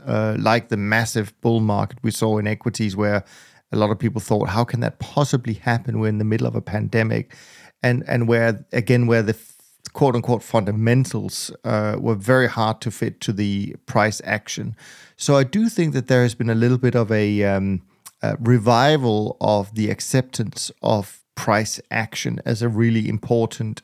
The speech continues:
and powerful, uh, tool. Um, obviously something we've believed in for, for many decades. Um, the question will be, of course, again, you don't wanna be too clever,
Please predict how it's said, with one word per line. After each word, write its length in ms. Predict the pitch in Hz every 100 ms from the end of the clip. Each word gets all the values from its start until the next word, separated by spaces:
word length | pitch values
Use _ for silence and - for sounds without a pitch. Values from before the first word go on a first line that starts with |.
| -
and 140 | 110
powerful, 640 | - 107 107 98 127 113 - - _ _ _ -
uh, 320 | 117 107 104
tool. 600 | - 180 165 107 104 107 - _ _ -
Um, 640 | 117 113 110 110 110 104 - - _ _ _ _ -
obviously 300 | 131 127 127
something 360 | 120 120 120 113
we've 220 | 117 117
believed 340 | 120 110 110
in 140 | 117 104
for, 260 | - 104
for 160 | - 113
many 240 | 110 107
decades. 680 | 101 131 131 117 98 107 - - -
Um, 720 | 113 104 104 104 104 107 - - -
the 100 | 131
question 420 | - 147 131 139
will 120 | 120
be, 200 | 98 123
of 120 | 120
course, 400 | - 117 110 -
again, 640 | - 107 - 123 110 107 110 - - _ -
you 280 | - 131
don't 160 | 127 135
wanna 160 | 120 104
be 140 | 110
too 200 | - 127
clever, 560 | - 135 143 120 113